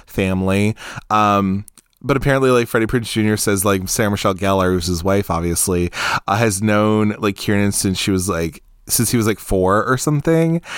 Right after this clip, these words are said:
And so it's so super cool that, like, you know, <laughs> that kind of happened. And then, like, also she's in the movie, like, she has a little cameo because by this point Buffy would have already been on.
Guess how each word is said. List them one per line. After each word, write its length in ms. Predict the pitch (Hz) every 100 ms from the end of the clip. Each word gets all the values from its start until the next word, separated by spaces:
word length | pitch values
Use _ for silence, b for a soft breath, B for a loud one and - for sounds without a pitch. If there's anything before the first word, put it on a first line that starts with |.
| B B -
And 220 | 117 113
so 460 | 107 123 110 107 104
it's 160 | 117 113
so 220 | - 120
super 320 | - 110 117
cool 260 | - 117 110
that, 180 | 104 107
like, 400 | 101 95 92 - _ 107
you 180 | 104
know, 460 | 113 92 87 104 123
<laughs> 220 | 170 147 123
that 280 | 113 123 -
kind 180 | 135
of 80 | 135
happened. 460 | 143 131 127 135 135
And 100 | 127
then, 100 | 127
like, 120 | 123
also 600 | 120 123 - 131 120 117 B B -
she's 320 | - 147 117
in 260 | 117 117 123
the 60 |
movie, 520 | 113 104 104 127 147
like, 220 | 151 113 101
she 160 | -
has 80 | 107
a 60 | 104
little 200 | 101 92
cameo 600 | - 104 104 117 131 139
because 300 | 120 113 92
by 120 | 101
this 220 | 98 -
point 380 | - 107 101 - B B -
Buffy 300 | 104 117 110
would 100 | 107
have 80 | 101
already 160 | 101
been 180 | 95 95
on. 500 | 120 139 123 107